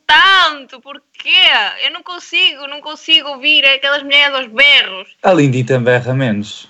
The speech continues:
Speaker 2: eu acho.
Speaker 1: Desculpa, ela tem, opa, lá está. A questão é, ela tem, tem um grande aparelho vocal, isso não dá para negar. Tipo, ela faz aquela nota que se fizesse aquilo, eu arrebentava um pulmão.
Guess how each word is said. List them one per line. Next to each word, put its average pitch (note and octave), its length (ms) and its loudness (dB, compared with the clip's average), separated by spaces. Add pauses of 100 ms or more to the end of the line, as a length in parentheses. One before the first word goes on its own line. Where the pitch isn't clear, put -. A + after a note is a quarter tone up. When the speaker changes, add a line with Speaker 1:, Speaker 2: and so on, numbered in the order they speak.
(120)
Speaker 2:
eu A#2 140 0
acho. G#2 140 0
Speaker 1:
Desculpa, B3+ 300 -4
ela C4 160 4
tem, C4 120 2
opa, A#3+ 640 2
lá B3+ 120 2
está. B3+ 300 0 (580)
A C#4+ 120 2
questão F4+ 360 -2
é, - 340 2
ela D#4 220 4
tem, F4+ 440 -2 (760)
tem D#4 200 -2
um A#3 680 -6
grande C#4+ 260 2
aparelho D4+ 360 0
vocal, B3 380 2
isso G3 180 -6
não B3+ 80 -12
dá C#4+ 140 4
para C4+ 140 -12
negar. B3 280 -2
Tipo, G3+ 180 -14
ela G3+ 140 -10
faz A#3+ 180 -4
aquela B3+ 320 0
nota A#3+ 380 0
que C#4 120 -6
se - 80 -14
fizesse C4 280 -2
aquilo, C#4 460 0
eu A#3 140 4
arrebentava B3 380 2
um C#4 120 -2
pulmão. D4+ 540 0